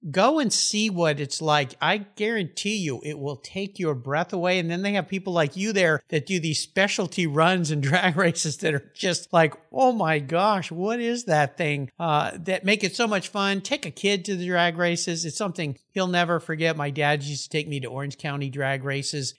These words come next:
and I'll never forget a race that we went to. This is before Orange County was Orange County. It was all <laughs> orange trees, and there wasn't Irvine or city there, but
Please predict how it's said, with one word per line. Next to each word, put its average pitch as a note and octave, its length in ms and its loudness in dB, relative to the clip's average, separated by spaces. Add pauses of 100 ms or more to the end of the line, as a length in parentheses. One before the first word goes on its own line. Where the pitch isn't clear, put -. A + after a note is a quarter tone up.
and C3 180 -6
I'll B2+ 100 -4
never E3+ 300 0
forget E3 380 2
a D3+ 40 4
race D3 340 2
that C#3+ 260 -4
we D3 160 -4
went D3 240 -4
to. D#3+ 80 -2
This D#3 100 -2
is C#3 100 -4
before C#3 520 0 (180)
Orange D#3 260 0
County D3+ 520 0
was C3+ 340 -4
Orange D#3 320 0
County. D#3 380 -2
It C3+ 60 0
was D3 120 2
all D#3+ 200 4
<laughs> C3+ 120 0
orange F3+ 320 4
trees, E3 460 -2 (240)
and F3 120 4
there E3 120 4
wasn't F3 380 4
Irvine D#3+ 520 4
or D3 140 0
city F#3+ 340 0
there, D3 240 4
but C#3 220 0